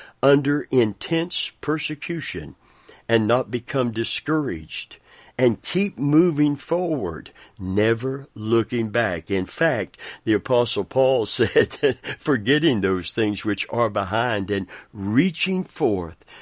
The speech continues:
to those things that are before, I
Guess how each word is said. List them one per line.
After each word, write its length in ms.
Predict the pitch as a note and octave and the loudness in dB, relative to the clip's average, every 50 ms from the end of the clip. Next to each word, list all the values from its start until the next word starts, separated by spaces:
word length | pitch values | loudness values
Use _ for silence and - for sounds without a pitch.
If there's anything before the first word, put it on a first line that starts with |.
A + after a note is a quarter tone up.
| - _ - | -20 _ -6
to 120 | - G2+ | -4 -4
those 460 | F2+ E2 G2 G2+ A#2 B2 A#2 A2+ - - | -2 0 2 2 2 0 -2 -6 -8 -6
things 480 | - B2 B2 A#2 B2 B2 A#2 A2 - | -4 -2 0 0 0 0 -2 -4 -4
that 200 | G#2 G#2 F#2+ - _ - | -4 -4 -4 -4 _ -4
are 280 | G#2+ A2 A2+ B2 C3 | -2 0 0 0 0
before, 720 | C3 B2 C3 B2 - - - C#3+ C3 A2+ F#2+ E2+ F2 - - - - - - _ - - | -2 -4 -6 -8 -6 -4 0 2 2 2 0 -2 -4 -8 -12 -16 -20 -20 -20 _ -8 -4
I 240 | - A2+ A#2 A2 | -4 -2 -2 -4